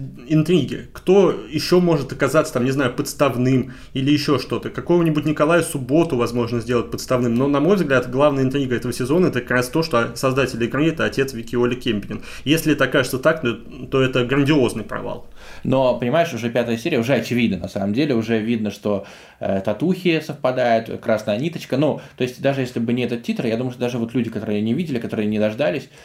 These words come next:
Speaker 2: и которые просто смотрят, и даже не подписаны на канал Культовый русский сериал, где мы этот момент заспойлерили, я думаю, что они всё равно уже к пятой серии выкупили, что вот не просто так он так переживал, когда Олю чуть не завалили. Ещё есть теория популярная, что Вика и Оля Кемпинен — это од-, один и тот же человек.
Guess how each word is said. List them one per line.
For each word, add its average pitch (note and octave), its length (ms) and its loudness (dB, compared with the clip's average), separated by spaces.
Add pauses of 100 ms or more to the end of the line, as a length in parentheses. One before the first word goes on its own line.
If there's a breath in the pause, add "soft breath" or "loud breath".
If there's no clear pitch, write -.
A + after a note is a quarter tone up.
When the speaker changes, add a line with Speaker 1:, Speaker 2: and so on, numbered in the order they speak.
(140 loud breath)
Speaker 2:
и A#2+ 80 -4
которые A#2 240 -2
просто A#2 220 -6
смотрят, A#2 400 -4
и A2+ 60 -6
даже A2+ 180 0
не A2+ 80 -2
подписаны A2 440 -4
на F#2+ 40 -6
канал G2+ 240 -4
Культовый G#2 300 -6
русский G#2+ 200 -4
сериал, G#2+ 280 0
где G#2 120 -4
мы G#2+ 120 0
этот G2+ 140 -4
момент G#2 260 -2
заспойлерили, A#2 520 -2
я A#2 140 0
думаю, F3 180 -4
что B2 200 -2
они C#3+ 180 -2
всё D#3+ 120 -10
равно C#3+ 160 -2
уже A2+ 120 -4
к - 60 -8
пятой A#2 240 -2
серии C3+ 240 -4
выкупили, A#2+ 420 -4
что G#2 240 -4
вот G2+ 160 -4
не A2+ 80 -8
просто A#2 240 -8
так G#2 200 -2
он A2+ 100 -8
так G#2 160 -8
переживал, A2+ 600 -2 (280 loud breath)
когда B2 480 2
Олю B2 240 2
чуть A#2 160 -6
не A#2 80 -4
завалили. A#2 480 2 (260 loud breath)
Ещё A#2 220 -2
есть G3+ 180 0
теория A#2+ 240 0
популярная, G2 540 -6
что A#2 260 0
Вика A#2 380 -2
и A2+ 140 -2
Оля A2 260 0
Кемпинен — D3 440 -8
это A#2+ 220 -2
од-, A2 300 -4
один C3 180 -2
и C3 40 0
тот A#2+ 140 -2
же A2+ 60 -10
человек. G#2+ 400 -4